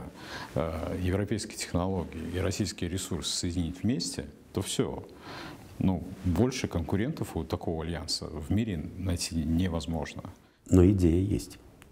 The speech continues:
Speaker 2: И временами она, эта идея, э, прорывалась в реальность. Например, после разгрома Наполеона, э, возник, э, на несколько десятилетий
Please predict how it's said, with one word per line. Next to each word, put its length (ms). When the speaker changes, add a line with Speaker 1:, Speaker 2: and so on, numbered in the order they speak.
Speaker 2:
И 180
временами 760
она, 540
эта 260
идея, 580
э, 380
прорывалась 580
в 60
реальность. 520
Например, 460
после 720
разгрома 560
Наполеона, 580
э, 180
возник, 600
э, 220
на 220
несколько 420
десятилетий 880